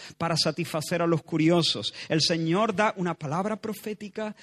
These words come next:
para que sus discípulos, los de entonces y los de ahora, sepamos cómo conducirnos en este momento de la historia donde el Señor nos ha colocado. Y ese es mi propósito en este segundo mensaje sobre este pasaje.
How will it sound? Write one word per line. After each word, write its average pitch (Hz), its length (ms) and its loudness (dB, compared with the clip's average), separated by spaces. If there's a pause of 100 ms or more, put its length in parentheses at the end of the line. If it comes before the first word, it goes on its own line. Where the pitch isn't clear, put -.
(140)
para 160 220 0
que 156 160 -8
sus 226 280 -4
discípulos, 214 600 -4
los 139 160 -4
de 151 80 -4
entonces 208 580 -2
y 98 60 -4
los 170 160 -2
de 185 100 0
ahora, 151 340 2 (200)
sepamos 190 600 -2
cómo 190 300 -4
conducirnos 190 920 0 (600)
en 170 200 4
este 220 280 0
momento 190 440 0
de 180 100 -4
la 165 80 0
historia 165 420 -4
donde 143 240 -4
el 139 80 -4
Señor 139 380 -6
nos 123 200 -6
ha 139 80 -4
colocado. 117 560 -6 (220)
Y 165 180 0
ese 208 240 0
es 196 60 -2
mi 180 160 0
propósito 143 720 -4 (240)
en 135 120 -2
este 160 180 -2
segundo 170 340 -2
mensaje 151 520 0
sobre 127 280 -2
este 139 220 -6
pasaje. 120 580 -2